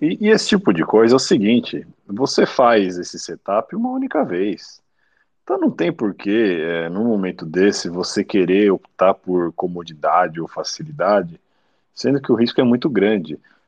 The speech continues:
Eu, sem querer fazer jabá nem nada, a gente não recebe patrocínio nenhum, mas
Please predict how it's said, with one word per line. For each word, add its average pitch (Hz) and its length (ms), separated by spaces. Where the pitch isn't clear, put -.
Eu, 254 400
sem 180 140
querer 120 260
fazer 95 320
jabá 82 360
nem 85 100
nada, 92 240
a - 20
gente 85 160
não 87 80
recebe 87 360
patrocínio 90 460
nenhum, 127 200
mas 107 320